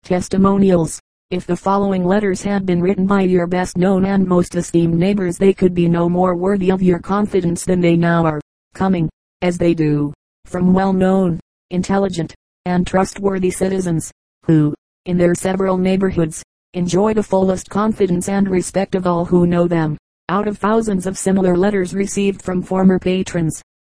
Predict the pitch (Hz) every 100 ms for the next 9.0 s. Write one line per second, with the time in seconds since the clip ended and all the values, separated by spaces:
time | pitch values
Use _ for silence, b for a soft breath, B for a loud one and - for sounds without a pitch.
0 | - 180 180 175 175 - 170 202 - 180
1 | 196 196 185 165 190 202 190 185 190 175
2 | 160 _ _ - 180 180 175 175 - 170
3 | 170 170 170 196 208 202 185 175 175 175
4 | - 180 180 180 180 190 196 202 202 196
5 | 185 180 175 175 - 170 175 170 175 170
6 | 175 170 165 165 165 165 196 180 180 185
7 | 180 175 180 185 175 156 - _ _ 180
8 | 180 208 185 190 196 185 185 190 175 -